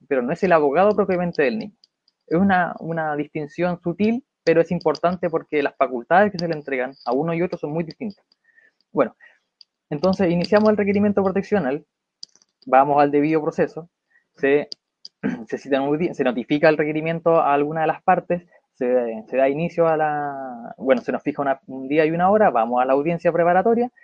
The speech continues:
y en la audiencia preparatoria nosotros tenemos la posibilidad de exponer el requerimiento, de defendernos de un requerimiento, de escuchar a la, todas las partes, al requirente, al requerido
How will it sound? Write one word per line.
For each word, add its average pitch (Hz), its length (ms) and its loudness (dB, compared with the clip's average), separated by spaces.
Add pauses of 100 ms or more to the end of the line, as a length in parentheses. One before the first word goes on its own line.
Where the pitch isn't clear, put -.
(180)
y 151 60 -2
en 151 40 2
la 151 60 4
audiencia 190 320 0
preparatoria 185 540 2
nosotros 175 360 -6
tenemos 175 260 -2
la 165 120 2
posibilidad 151 680 0
de 110 140 0
exponer 127 500 -2
el 170 120 2
requerimiento, 190 680 2 (240)
de 120 100 2
defendernos 123 680 2
de 139 40 -4
un 127 100 -6
requerimiento, 151 720 -4 (280)
de 123 100 -6
escuchar 175 640 2
a 139 120 2
la, 139 100 2
todas 196 260 2
las 196 140 2
partes, - 420 -2
al 120 320 -2
requirente, 202 680 0 (240)
al 113 280 0
requerido 226 640 0